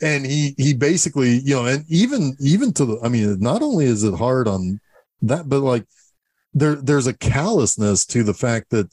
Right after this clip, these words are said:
his great aunt buried his great uncle the very next day, put him in the ground, and time moved on. You know, it's like,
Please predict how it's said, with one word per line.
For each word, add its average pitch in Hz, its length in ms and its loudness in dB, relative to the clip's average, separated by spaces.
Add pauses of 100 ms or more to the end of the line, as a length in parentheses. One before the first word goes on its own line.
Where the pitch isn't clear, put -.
(440)
his 120 200 0
great 113 400 0
aunt 117 380 0 (640)
buried 120 540 2
his 101 160 0
great 107 240 2
uncle 104 580 0 (160)
the 117 180 0
very 117 360 0
next 98 240 -2
day, 95 240 0 (600)
put 165 140 2
him 185 80 0
in 185 80 0
the 175 60 2
ground, 143 440 -2 (140)
and 92 320 -2 (720)
time 110 280 -2
moved 113 260 0
on. 82 240 -8 (840)
You 127 160 2
know, 110 220 0
it's 113 200 0
like, 107 360 -2